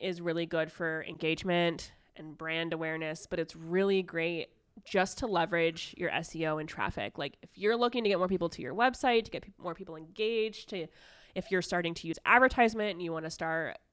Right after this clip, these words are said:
you know, going back in and retargeting anyone who's visited your website, you gotta build that audience up.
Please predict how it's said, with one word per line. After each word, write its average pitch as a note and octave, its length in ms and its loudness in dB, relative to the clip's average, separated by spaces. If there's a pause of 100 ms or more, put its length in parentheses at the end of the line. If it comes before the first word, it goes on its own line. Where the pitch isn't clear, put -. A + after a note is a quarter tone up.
(100)
you F3 180 -10
know, A2+ 300 -6 (120)
going E3 280 0
back D#3+ 300 -4
in E3+ 100 -4
and D3+ 100 -8
retargeting D#3 420 -4
anyone D#3+ 200 -8
who's D#3 220 -14
visited B3+ 260 -2
your B3+ 100 -2
website, G#3+ 520 2 (720)
you - 60 -20
gotta F#3 180 -2
build E3+ 120 2
that E3+ 120 2
audience E3 340 -2
up. D#3+ 280 2